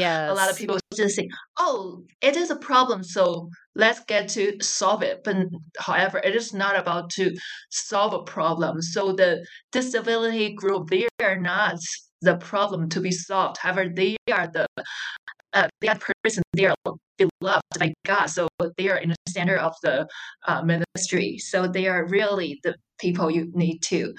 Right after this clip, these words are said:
Speaker 1: sit there and listen to them.
Speaker 2: That is such an important point, and I'm so glad that you said that, because I think that's one of the f-, on the first couple pages of my book, it's like, people are not problems. <laughs> And you're absolutely right that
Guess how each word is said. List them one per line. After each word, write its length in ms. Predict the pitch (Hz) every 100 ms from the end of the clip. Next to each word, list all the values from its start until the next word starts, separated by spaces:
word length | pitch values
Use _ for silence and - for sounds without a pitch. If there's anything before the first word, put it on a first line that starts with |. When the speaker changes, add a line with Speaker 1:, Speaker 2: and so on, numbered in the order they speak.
| - -
Speaker 1:
sit 300 | - 208 196
there 260 | 175 156 160
and 140 | 170 165
listen 320 | 190 185 175
to 160 | - -
them. 160 | - 110 - _ _ _ _ _ - - - - -
Speaker 2:
That 200 | 254 294
is 360 | 339 392 381 - _
such 480 | - - 226 214 -
an 140 | 233
important 800 | 214 202 196 190 185 170 185 165
point, 440 | - 208 220 220 -
and 300 | 202 185 175
I'm 120 | 185
so 220 | 180 208
glad 240 | 196 202 190
that 120 | 160
you 80 | 190
said 260 | - 175
that, 200 | 190 190
because 440 | 185 170 185 165 - - - -
I 60 |
think 200 | 202 320
that's 400 | 330 277 - - - _ _
one 220 | - 220 226
of 60 |
the 80 | 196
f-, 180 | 190 -
on 140 | 226 214
the 100 | 190
first 400 | 247 269 269 -
couple 200 | 277 -
pages 380 | 262 226 220
of 60 | 208
my 120 | 190
book, 240 | 175 165 165
it's 200 | 156 180
like, 220 | 156 -
people 380 | - 277 277 247
are 140 | 190
not 320 | 185 180 -
problems. 500 | - 139 147 120 - -
<laughs> 60 | - 494 415 - - -
And 160 | - 233
you're 80 | 226
absolutely 420 | 214 226 269 240
right 300 | 208 202 202
that 300 | 202 185 -